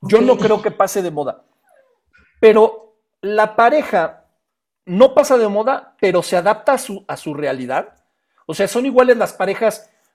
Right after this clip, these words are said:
Speaker 1: de mil ochocientos cincuenta, de mil novecientos veinte, de mil novecientos setenta, de mil novecientos noventa y del dos mil veintiuno.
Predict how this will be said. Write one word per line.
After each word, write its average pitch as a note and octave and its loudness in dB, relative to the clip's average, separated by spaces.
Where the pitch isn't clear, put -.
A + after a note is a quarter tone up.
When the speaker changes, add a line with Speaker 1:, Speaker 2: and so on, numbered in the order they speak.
Speaker 1:
de E3 -4
mil G3+ -2
ochocientos G3 -4
cincuenta, F3+ -6
de E3 -4
mil F#3 -6
novecientos F3 -8
veinte, F3 -8
de D#3+ -8
mil E3+ -10
novecientos F3 -10
setenta, E3+ -10
de D#3 -10
mil F#3 -4
novecientos F#3+ -4
noventa F3+ -4
y F3+ -4
del D3+ -8
dos D3 -6
mil F#3 -6
veintiuno. F3 -6